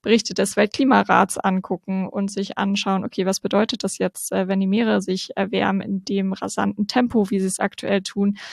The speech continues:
dass bei denen viel stärker diese Verzweiflung da ist und dieses, warum hört niemand auf die Wissenschaft? Diesen, diesen Slogan kennen wir ja irgendwie auch schon alle von vor ein paar Jahren, als es immer hieß, äh, „Listen to the science“,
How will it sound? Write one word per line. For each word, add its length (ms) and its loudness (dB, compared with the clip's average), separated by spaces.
dass 160 -4
bei 160 2
denen 300 4
viel 320 2
stärker 500 2
diese 380 0
Verzweiflung 720 0
da 240 2
ist 480 -2
und 220 -2
dieses, 260 -4
warum 460 0
hört 200 4
niemand 280 2
auf 80 0
die 160 2
Wissenschaft? 680 0
Diesen, 500 2
diesen 240 0
Slogan 560 6
kennen 240 4
wir 80 6
ja 240 6
irgendwie 300 0
auch 100 2
schon 220 -4
alle 240 4
von 400 -2
vor 240 -4
ein 80 -2
paar 160 -2
Jahren, 480 2
als 220 -6
es 120 -8
immer 140 -4
hieß, 500 -2
äh, 120 0
„Listen 300 0
to 160 -2
the 80 2
science“, 600 2